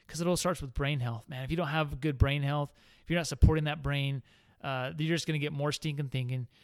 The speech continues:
You're gonna get more bad habits. You're gonna not change what you are on the inside, which will express what you're trying to accomplish on the outside as well.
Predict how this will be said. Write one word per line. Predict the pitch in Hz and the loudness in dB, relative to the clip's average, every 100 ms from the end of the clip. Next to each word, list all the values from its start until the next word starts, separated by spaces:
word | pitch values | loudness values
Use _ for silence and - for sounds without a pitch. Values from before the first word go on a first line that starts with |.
| - - | -20 -4
You're | 147 | 0
gonna | 156 151 | 2 2
get | 143 | 0
more | 156 147 147 | -2 -4 -2
bad | 143 143 | 0 0
habits. | 127 131 127 127 123 - _ - | 0 -2 0 -2 -4 -12 _ -10
You're | 147 156 | -2 0
gonna | 151 143 | 2 0
not | 139 139 - | 0 -2 -6
change | - 143 143 139 131 113 - _ _ _ _ _ | -8 -4 -4 -4 -4 -8 -14 _ _ _ _ _
what | - 151 - | 0 0 2
you | 143 135 | 2 4
are | 135 | 4
on | 131 | 4
the | 127 143 | 2 0
inside, | 175 - 135 127 127 | 0 0 0 0 0
which | 127 135 143 | -2 -4 -2
will | |
express | 127 - - 147 139 - | -6 -6 -6 -4 -4 -8
what | 131 | -12
you're | 139 | -12
trying | 127 135 131 | -12 -10 -10
to | 123 | -12
accomplish | - 127 123 123 | -14 -16 -14 -14
on | 127 123 | -12 -12
the | 120 | -12
outside | 117 - - 151 | -12 -12 -14 -12
as | 131 - | -12 -10
well. | - 139 | -10 -12